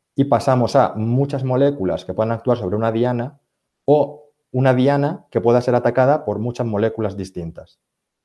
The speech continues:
Entonces, es un poco un cambio de paradigma. Intentamos ayudar a los antibióticos a que retomen ese esplendor que tenían hace cincuenta o sesenta años.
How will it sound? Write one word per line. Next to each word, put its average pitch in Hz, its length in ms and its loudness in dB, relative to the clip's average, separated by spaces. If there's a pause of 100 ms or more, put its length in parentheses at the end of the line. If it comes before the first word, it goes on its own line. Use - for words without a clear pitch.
(280)
Entonces, 113 540 2
es 120 80 -2
un 127 100 0
poco 127 180 2
un 135 80 -2
cambio 139 220 2
de 147 100 2
paradigma. 98 540 0
Intentamos 92 580 -4 (120)
ayudar 127 720 0
a 110 80 -2
los 107 160 -4
antibióticos 90 760 -6
a 95 100 -2
que 92 80 -4
retomen 92 560 -4
ese 101 160 -6
esplendor 110 640 2
que 113 80 0
tenían 107 560 -2
hace 107 540 -2
cincuenta 90 420 -2
o - 40 -2
sesenta 98 420 -2
años. 101 340 -6